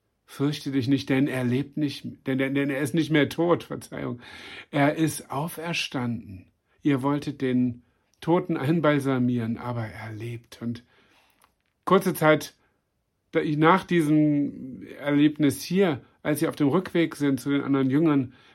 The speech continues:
begegnet ihnen Jesus selbst und sagt ihnen nochmal, „Fürchtet euch nicht.“ Er lebt. Und dass Jesus lebt, dass er den Tod überwunden hat, das hat nicht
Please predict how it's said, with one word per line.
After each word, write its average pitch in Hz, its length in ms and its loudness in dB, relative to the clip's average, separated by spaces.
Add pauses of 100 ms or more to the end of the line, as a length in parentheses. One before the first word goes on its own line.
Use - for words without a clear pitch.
begegnet 147 520 2
ihnen 135 120 2
Jesus 131 360 -2
selbst 139 280 -2
und 139 120 -2
sagt 135 260 -2
ihnen 139 160 2
nochmal, 139 500 0 (240)
„Fürchtet 151 600 -4
euch 123 340 -10
nicht.“ 127 480 -10 (540)
Er 147 380 -8 (360)
lebt. 151 480 4
Und 151 260 -2 (1040)
dass 147 240 -8
Jesus 214 500 0
lebt, 170 340 0
dass 131 120 -6
er 165 160 -4
den 147 240 -2
Tod 202 340 -4
überwunden 160 640 -2
hat, - 380 -10 (560)
das 147 180 -2
hat 190 140 0
nicht 214 400 2